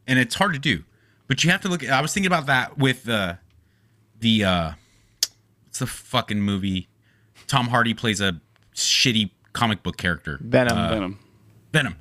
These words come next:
Speaker 1: Okay, I was watching the first Venom.
Speaker 3: It's
Speaker 1: I had
Speaker 3: horrible.
Speaker 1: never seen it. It was, it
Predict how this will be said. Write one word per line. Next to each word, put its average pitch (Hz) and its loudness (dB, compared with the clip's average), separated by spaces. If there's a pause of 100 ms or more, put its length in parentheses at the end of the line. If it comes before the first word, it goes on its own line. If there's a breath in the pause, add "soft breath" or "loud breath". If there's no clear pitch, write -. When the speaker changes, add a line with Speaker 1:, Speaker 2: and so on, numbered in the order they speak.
(140)
Speaker 1:
Okay, 123 0
I 131 2
was 139 4
watching 175 2
the 139 0
first 147 -2
Venom. 107 0
Speaker 3:
It's 67 -8
Speaker 1:
I 92 -2
had 110 4
Speaker 3:
horrible. 123 4
Speaker 1:
never 113 -2
seen 104 0
it. 80 -4
It 104 -4
was, 110 -2
it - -20